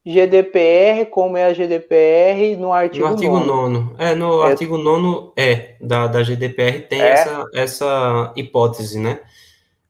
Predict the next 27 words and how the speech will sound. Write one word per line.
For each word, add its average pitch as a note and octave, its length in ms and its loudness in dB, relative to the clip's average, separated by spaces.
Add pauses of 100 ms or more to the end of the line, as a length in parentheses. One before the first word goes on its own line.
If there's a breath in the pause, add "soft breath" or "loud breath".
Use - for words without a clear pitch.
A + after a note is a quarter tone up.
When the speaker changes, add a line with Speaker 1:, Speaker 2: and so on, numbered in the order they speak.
Speaker 2:
de A#2+ 220 -4
tratamento A#2+ 640 -2
de C#3 100 -10
dados, C3+ 240 -4
porque, - 400 -4
em-, B2+ 100 -10
que - 220 -18
foi C3 160 -2
o C3+ 60 -2
que D3 80 -4
eu C#3+ 40 -6
falei, D3+ 340 -4
a A#2 180 -2
G B2 140 -4
D C3 100 -8
P C3 100 -8
R, A#2+ 140 -2
ela A#2 200 -4
proíbe C#3 840 -4 (180)
a A#2+ 120 -8
lei A#2 180 -2
geral, A#2 320 -2
mas B2+ 160 -4
ela C#3+ 180 -4
cria D3+ 240 -2
as D#3+ 100 -2
exceções. E3 640 -4